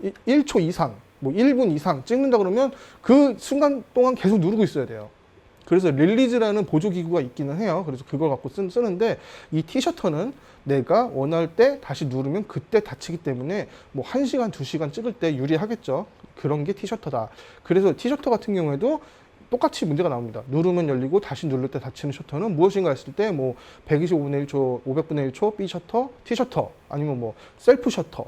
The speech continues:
백이십오분의 일 초 셔터, 그다음에 B셔터, T셔터 했을 때 T셔터를 고르시면 정답이,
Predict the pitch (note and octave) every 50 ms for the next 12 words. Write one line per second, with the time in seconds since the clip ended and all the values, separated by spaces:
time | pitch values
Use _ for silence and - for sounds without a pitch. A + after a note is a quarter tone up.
0 | - _ - - D3 C#3+ E3 D#3 F3+ D3+ C3+ C3+ C3 B2+ B2 D3+ D3+ D3 - -
1 | B2 A2 - E3+ E3 - - A3 A#3 B3+ G3+ A#2+ A#2 A#2+ A#2 - - B2 - C#3+
2 | - - G3+ - - F3+ G#3 - - D3 C3 - C#3 B2 - G3+ A3+ - - -
3 | - - - - B3 - D4 C#4 - - A3+ G3 G#3 - - C#3 C3+ C3 - C#3+
4 | D3 C#3+ - - B2+ B2+ B2 C3+ B2 B2 B2